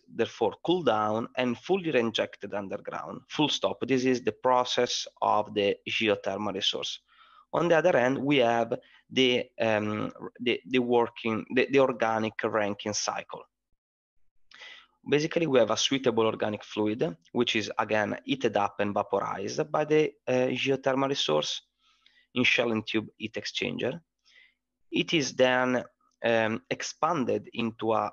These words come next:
dedicated turbine, which put into rotation a shaft. Therefore, the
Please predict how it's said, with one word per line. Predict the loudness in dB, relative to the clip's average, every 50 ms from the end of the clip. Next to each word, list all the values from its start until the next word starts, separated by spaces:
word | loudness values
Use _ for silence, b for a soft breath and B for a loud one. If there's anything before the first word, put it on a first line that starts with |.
| -8 _ -6
dedicated | -6 -4 -4 -6 -6 -6 -6 -6 -4 -6 -8 -8 _
turbine, | -4 -2 -2 -2 -2 -4 -6 -6 -6 -8 -6 -6 -6 -6 -6 -10 _ _ _ _ _ _ _ _ _ _ _ _ _ -20 -6 -4
which | -2 -2 -2 -2 -4
put | -4 -4 0 0
into | 0 0 2 2
rotation | 0 0 0 0 2 2 2 2 0 -2 -6 -8 -6 -4
a | -2 -2 -2 -2 -4 -4
shaft. | -2 0 0 0 -2 -4 -6 -2 -2 -2 0 0 0
Therefore, | 0 -2 -2 -2 0 2 2 2 2 2
the | 2 2 2 2